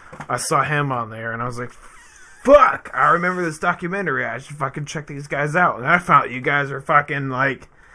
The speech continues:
already blew up since <laughs> fucking twenty eleven.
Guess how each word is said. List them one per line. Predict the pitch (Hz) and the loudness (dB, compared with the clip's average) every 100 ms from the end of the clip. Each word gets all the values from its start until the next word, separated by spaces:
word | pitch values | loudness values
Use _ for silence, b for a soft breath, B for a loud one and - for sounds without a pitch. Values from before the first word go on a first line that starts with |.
| b b b - | b b b 8
already | 180 214 208 175 | 10 12 10 8
blew | 156 185 190 185 | 8 10 12 12
up | 214 - | 10 6
since | - 214 226 - - | 2 4 4 0 -2
<laughs> | |
fucking | 147 - 170 151 | 0 0 -4 -6
twenty | 143 127 120 | -6 -6 -4
eleven. | 117 131 147 | -2 0 -2